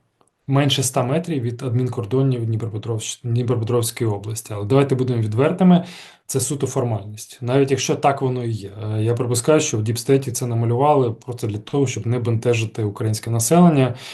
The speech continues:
І швидше за все, це моє власне припущення, російські війська вже є на Дніпропетровщині фізично, раз. І друге, ми ж з вами знаємо, що F P V-дрони літають на відстань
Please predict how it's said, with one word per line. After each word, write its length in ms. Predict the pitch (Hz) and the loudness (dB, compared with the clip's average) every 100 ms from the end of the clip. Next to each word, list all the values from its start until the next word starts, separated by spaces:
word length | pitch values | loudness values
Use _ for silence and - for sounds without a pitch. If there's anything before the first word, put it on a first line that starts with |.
| - - - _ | -16 -20 -20 _
І 80 | 110 | -2
швидше 340 | 139 139 135 | 0 2 2
за 120 | 117 | 0
все, 380 | 117 - 170 180 | 0 4 4 4
це 140 | - 170 | 2 6
моє 180 | 170 135 | 8 6
власне 340 | 113 - 113 | 2 -4 -8
припущення, 580 | 110 110 160 175 135 117 | -10 -6 -4 -2 -2 0
російські 360 | 113 135 131 | 0 -2 -4
війська 460 | 120 113 - 190 196 | -4 -2 4 4 2
вже 540 | 120 110 107 127 139 180 - | -6 -6 0 2 2 0 -6
є 400 | 107 101 113 120 | -10 -2 0 0
на 180 | 113 110 | 0 0
Дніпропетровщині 840 | 110 113 113 113 117 107 - 110 | -2 -4 -6 -4 -2 -4 -2 -4
фізично, 480 | - 117 110 - 110 | -2 0 0 -2 -4
раз. 340 | 110 151 180 - - - - 113 | -2 0 -2 -8 -20 -20 -20 -2
І 100 | 131 | 2
друге, 600 | 127 139 160 165 165 - - - - - _ _ _ | 4 4 6 6 4 0 -14 -20 -20 -20 _ _ _
ми 80 | 131 | -2
ж 60 | 117 | 4
з 40 | |
вами 220 | 139 135 | 4 4
знаємо, 340 | 123 113 101 107 | 2 -2 -6 -10
що 240 | - - | -14 -14
F 400 | - 113 131 131 | -10 0 0 2
P 60 | 143 | 2
V-дрони 420 | 131 117 156 175 | 4 6 6 6
літають 460 | 139 - 123 123 120 | 6 2 0 0 0
на 180 | 113 107 | -2 0
відстань 460 | 120 - - 110 | -4 -6 -4 -4